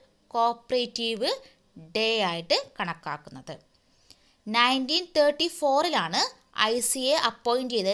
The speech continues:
സബ് കമ്മിറ്റീനെ, അതായത് principles of cooperation ഇവാലുവേറ്റ്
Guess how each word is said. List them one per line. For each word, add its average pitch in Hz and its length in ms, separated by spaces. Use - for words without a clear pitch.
സബ് 208 300
കമ്മിറ്റീനെ, 214 560
അതായത് 220 400
principles 254 580
of 277 80
cooperation 240 640
ഇവാലുവേറ്റ് 247 540